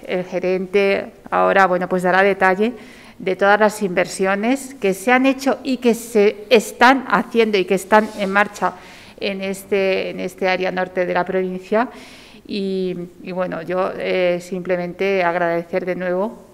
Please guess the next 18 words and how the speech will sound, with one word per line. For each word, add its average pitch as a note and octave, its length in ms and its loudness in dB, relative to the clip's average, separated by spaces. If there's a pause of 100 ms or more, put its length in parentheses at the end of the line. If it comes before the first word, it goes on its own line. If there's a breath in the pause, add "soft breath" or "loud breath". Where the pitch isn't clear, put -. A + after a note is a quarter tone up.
(200)
la F3 120 -4
visita F3 480 -4
de, F3 400 -4
del F3 140 -8
gerente F3+ 500 -6
Miguel F3+ 240 -8
Ángel F#3 240 -8
Guzmán, F3+ 340 -10 (500 loud breath)
que F#3 120 0
demuestra, G#3 600 -2 (300 loud breath)
pues, F3+ 200 -4
la, F3 200 0
la F3+ 120 0
importancia A3+ 760 -2 (140)
que, F3+ 560 -2
que F3+ 140 -2
damos G3 640 -2 (340)
también G3 560 -2